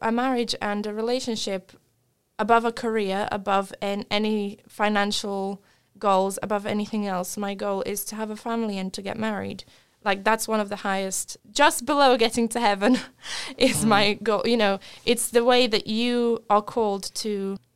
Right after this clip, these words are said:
Speaker 1: fulfill your purpose, if you wanna put it that way. It's the way that you are called to serve the world, serve people around you, your family, your friends, to get married. I don't know how to explain it in a,
Speaker 2: No, that,
Speaker 1: in another
Speaker 2: that, that
Speaker 1: way.
Speaker 2: makes sense. Um, and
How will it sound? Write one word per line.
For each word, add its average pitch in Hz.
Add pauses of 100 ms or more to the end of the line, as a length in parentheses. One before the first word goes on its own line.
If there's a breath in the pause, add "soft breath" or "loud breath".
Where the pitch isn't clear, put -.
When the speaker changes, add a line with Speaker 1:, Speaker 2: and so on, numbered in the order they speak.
Speaker 1:
fulfill 233
your 214
purpose, 247
if 196
you 202
wanna 190
put 196
it 190
that -
way. 190
It's 196
the 233
way 214
that 208
you 220
are 208
called 202
to 202
serve 202
the 190
world, 202
serve 202
people 202
around 190
you, 202 (400 soft breath)
your 196
family, 208
your 190
friends, 190 (520 soft breath)
to 226
get 202
married. 202
I 214
don't 240
know 254
how 233
to 220
explain 214
it -
in 196
a, 196
Speaker 2:
No, 208
that, 170
Speaker 1:
in 202
another 160
Speaker 2:
that, 156
that 165
Speaker 1:
way. -
Speaker 2:
makes -
sense. 127
Um, 127 (420)
and 139